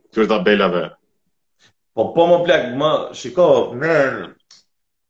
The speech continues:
Speaker 2: se edhe te rasti i vajzës, i viktimës, edhe te rasti i protestës, kemi gjithmonë një,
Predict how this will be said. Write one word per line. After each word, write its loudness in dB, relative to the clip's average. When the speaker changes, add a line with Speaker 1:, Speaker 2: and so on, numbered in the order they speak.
Speaker 2:
se 2
edhe 2
te 4
rasti 2
i -4
vajzës, -2
i -4
viktimës, -4
edhe -4
te 2
rasti 0
i 0
protestës, -2
kemi -4
gjithmonë -4
një, -2